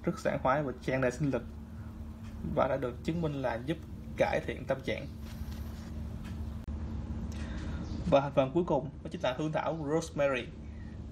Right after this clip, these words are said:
là một loại cây bụi lá xanh có mùi thơm. Có lá thường được sử dụng để tạo hương vị cho các loại thực phẩm như là nhồi, thịt lợn, thịt cừu nướng, gà và gà tây.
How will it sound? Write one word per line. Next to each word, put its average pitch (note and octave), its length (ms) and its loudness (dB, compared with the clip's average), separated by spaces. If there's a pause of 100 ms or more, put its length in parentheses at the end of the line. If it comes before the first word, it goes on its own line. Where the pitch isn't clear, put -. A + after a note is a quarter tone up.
(160)
là - 140 4
một C3 100 0
loại B2 220 4
cây D3 160 0
bụi B2+ 260 -4
lá C#3 120 2
xanh D3 280 0 (540)
có D#3+ 100 4
mùi D3+ 200 2
thơm. C3 260 2 (680)
Có D3 80 6
lá D3 240 6
thường C3 180 -4
được A#2+ 140 -2
sử D#3+ 120 -2
dụng B2+ 240 0
để B2+ 180 0 (280)
tạo - 180 4
hương C#3+ 160 0
vị C3 100 -2 (120)
cho D#3+ 80 -4
các E3+ 160 -2
loại C3 140 0
thực C3 100 -2
phẩm - 300 0
như D#3 120 0
là C3 80 -4 (100)
nhồi, A#2+ 240 8 (680)
thịt - 100 2
lợn, A#2+ 400 6
thịt - 180 -4
cừu A#2+ 160 6
nướng, C#3 320 4 (280)
gà A#2+ 240 6
và C3 120 -2
gà A#2+ 120 6
tây. B2+ 280 4